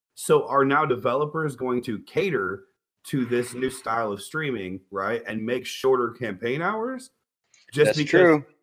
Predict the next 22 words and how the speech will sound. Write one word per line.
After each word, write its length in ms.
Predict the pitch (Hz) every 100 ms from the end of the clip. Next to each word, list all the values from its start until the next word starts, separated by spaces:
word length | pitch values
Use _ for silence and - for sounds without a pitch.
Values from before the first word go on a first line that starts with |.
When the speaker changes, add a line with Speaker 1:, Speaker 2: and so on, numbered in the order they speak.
| -
Speaker 1:
you 120 | 147
know 60 | 135
what 60 |
I'm 60 | 131
saying? 160 | 143 131
Just 200 | 143 -
because 240 | 143 120
a 60 | 117
streamer 440 | - 127 131 131
doesn't 280 | 117 120 104
wanna 180 | 107 101
have 180 | 110 107
to 80 | 98
play 280 | - 110
through 160 | 110 110
this 140 | 101
campaign 440 | - 107 95 104 101
and 100 | 90
show 220 | 101 180
it? 120 | 311 _ _ _ _ _ - 85
Speaker 2:
Are 160 | 117 117
you 340 | 117 131 151